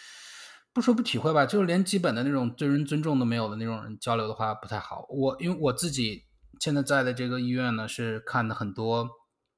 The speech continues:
中产阶级，呃，的那种美国人，就好很多。嗯，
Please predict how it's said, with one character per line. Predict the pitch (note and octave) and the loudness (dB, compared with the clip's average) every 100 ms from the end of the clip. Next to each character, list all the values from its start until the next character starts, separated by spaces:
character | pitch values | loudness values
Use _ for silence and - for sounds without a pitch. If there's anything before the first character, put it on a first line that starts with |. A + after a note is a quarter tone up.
| _ - - - | _ -20 -20 -4
中 | D#3 | -2
产 | D#3+ C3+ | 0 0
阶 | A#2 A2+ | 0 -2
级， | G#2 G2+ G2 _ _ _ _ - | -4 -8 -10 _ _ _ _ -4
呃， | A2+ A2 G#2+ G#2 - | -2 0 -2 -8 -8
的 | A#2+ | -4
那 | A#2 | -2
种 | A2+ A2+ | 0 0
美 | A2 | -2
国 | G2+ G#2+ | 0 0
人， | G#2+ G2+ - | 0 -4 -12
就 | - A2+ G#2+ - _ | -4 -2 -2 -6 _
好 | - A#2+ | -4 0
很 | A#2 A#2 G2+ | 0 -2 -4
多。 | G#2+ A2 - - _ _ _ - | -4 -4 -6 -20 _ _ _ -8
嗯， | A2 A2+ G#2+ | -6 -4 -6